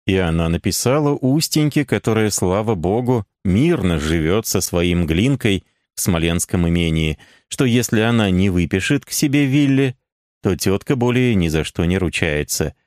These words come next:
и у бедного мальчика нет даже карманных денег. Как бы то ни было, у Вильгельма оказался неожиданно кров, почти родной. Времени теперь у него было много.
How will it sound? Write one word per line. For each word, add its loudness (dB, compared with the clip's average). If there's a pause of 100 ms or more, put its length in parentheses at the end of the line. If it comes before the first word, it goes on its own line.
(280)
и 2
у 2
бедного 0
мальчика 0
нет 0
даже -2
карманных -2
денег. -2 (920)
Как -2
бы 0
то 0
ни 2
было, 0
у -2
Вильгельма 0
оказался -2
неожиданно -2
кров, -6 (440)
почти -2
родной. -4 (640)
Времени 2
теперь 0
у 2
него 0
было 0
много. 0